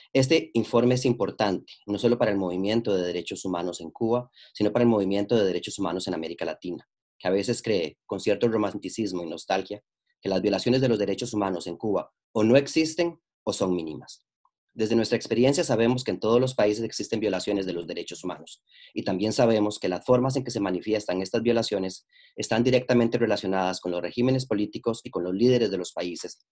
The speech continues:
que los gobiernan. No puedo obviar el hecho de que el gobierno cubano ha sido muy astuto al convencer a muchos estados de que sigue siendo un ejemplo en materia de respeto a los derechos económicos, sociales y culturales, por los índices de al-,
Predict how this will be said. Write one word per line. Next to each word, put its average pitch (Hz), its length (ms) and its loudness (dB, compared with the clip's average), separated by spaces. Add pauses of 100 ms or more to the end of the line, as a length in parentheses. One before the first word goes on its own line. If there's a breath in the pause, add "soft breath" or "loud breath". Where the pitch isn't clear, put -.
(160)
que - 100 -4
los 80 120 -4
gobiernan. 80 320 -8 (540 soft breath)
No 117 140 4
puedo 151 360 6
obviar 104 420 2 (220)
el 104 140 0
hecho 113 280 2
de 85 120 -2
que 90 80 -4
el 90 60 -4
gobierno 107 380 2
cubano 95 460 0 (560 soft breath)
ha 131 100 2
sido 143 280 6
muy 147 160 8
astuto 139 640 0
al 101 160 -2
convencer 92 440 2
a 95 60 2
muchos 101 300 -2
estados 101 440 2
de 95 100 -4
que 95 100 -6
sigue 120 200 2
siendo 123 320 2
un 127 80 2
ejemplo 104 520 0 (200)
en 104 140 0
materia 110 360 2
de 113 60 2
respeto 104 380 -2
a 107 40 0
los 104 100 0
derechos 95 260 -4
económicos, 92 460 -4
sociales 87 400 -6
y - 40 -14
culturales, - 640 -14 (400)
por 104 120 -2
los 98 160 -2
índices 110 240 0
de 113 60 4
al-, 95 200 0